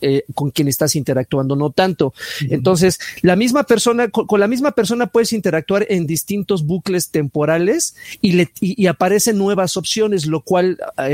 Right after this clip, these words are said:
Speaker 1: obviamente nutre un poco más la historia.
Speaker 2: Sí.
Speaker 1: Imagínense que al inicio,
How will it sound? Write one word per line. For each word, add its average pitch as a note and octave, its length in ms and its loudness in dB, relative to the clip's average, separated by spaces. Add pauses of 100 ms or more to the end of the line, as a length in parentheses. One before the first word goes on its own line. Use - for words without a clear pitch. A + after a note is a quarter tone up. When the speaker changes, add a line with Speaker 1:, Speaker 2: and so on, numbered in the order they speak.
Speaker 1:
obviamente E3 500 0
nutre E3+ 320 0
un D#3+ 80 0
poco D#3 300 -2
más E3 200 -2
la F#3+ 100 0
historia. G#3+ 360 2
Speaker 2:
Sí. D3 60 0
Speaker 1:
Imagínense D#3+ 480 -2
que F#3 160 0
al F3+ 80 0
inicio, G#3+ 500 0